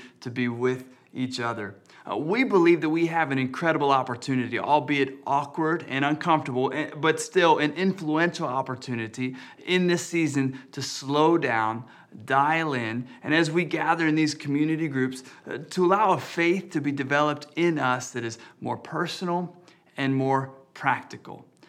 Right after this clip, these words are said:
As a reminder, we are not meeting in community groups because we cannot meet another way. We have chosen this way, the elder team with many others. We've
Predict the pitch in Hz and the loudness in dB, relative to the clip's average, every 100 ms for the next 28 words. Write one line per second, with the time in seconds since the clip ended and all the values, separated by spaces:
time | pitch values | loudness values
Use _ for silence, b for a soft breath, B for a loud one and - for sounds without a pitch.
0 | b - 151 147 165 165 170 165 - - | b -4 0 4 4 6 6 4 0 -10
1 | - _ 147 190 190 196 180 175 185 175 | -20 _ 4 6 8 6 6 2 2 4
2 | 170 - 151 180 175 139 135 131 131 - | 2 2 0 2 0 0 0 0 -2 -4
3 | 139 156 131 143 - 185 170 151 135 139 | 0 0 0 -2 -2 0 2 2 0 -2
4 | 139 B - 139 151 156 143 117 92 82 | -2 B -8 -2 2 2 0 -4 -8 -10
5 | - b b b - 160 202 175 170 - | -20 b b b 0 2 2 2 -2 -4
6 | - 175 175 170 143 135 127 - 117 123 | -4 2 6 6 4 -2 -2 -4 -4 -4
7 | - 151 151 151 143 135 135 123 117 - | 0 2 2 2 -2 -4 -6 -4 -6 -8
8 | 127 139 143 151 147 143 135 123 123 131 | -6 -4 0 2 2 2 0 -2 -4 -8
9 | 123 | -8